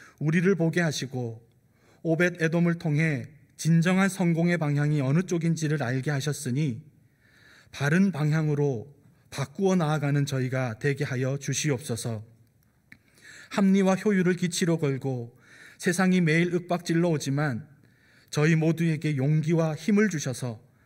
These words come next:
세상에 주눅들지 않게 하시고 비록 돌아가는 험지가 되고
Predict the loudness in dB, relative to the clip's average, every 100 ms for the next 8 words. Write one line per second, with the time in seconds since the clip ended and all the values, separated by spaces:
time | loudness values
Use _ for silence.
0 | _ _ -20 _ -4 -2 2 2 2 2
1 | 2 2 2 0 0 0 0 -2 -4 -4
2 | -8 -8 -8 -14 _ _ _ _ _ _
3 | _ _ 0 2 2 -2 -14 -20 _ _
4 | -2 0 2 2 2 2 4 2 4 0
5 | 0 -2 -4 -8 -10